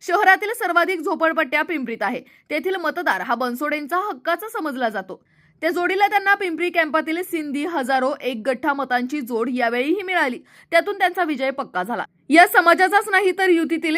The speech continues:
शिवसेनेसह त्यांच्या पक्षातीलच काही इच्छुकांचाही बनसोडेंच्या उमेदवारीला विरोध होता, पण त्यांची समजूत काढण्यात त्यांना यश आले.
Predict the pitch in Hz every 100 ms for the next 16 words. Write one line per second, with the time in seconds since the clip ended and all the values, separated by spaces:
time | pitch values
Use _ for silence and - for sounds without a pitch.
0 | 359 339 302 320 302 311 349 392 247 -
1 | 240 254 285 262 262 320 330 277 311 302
2 | 330 311 247 - 311 294 294 330 294 214
3 | 233 240 254 330 320 320 349 294 262 247
4 | 240 196 196 254 339 320 240 185 160 _
5 | _ _ 294 294 294 311 339 320 277 247
6 | 381 - 320 262 214 247 254 233 254 277
7 | 202 - 170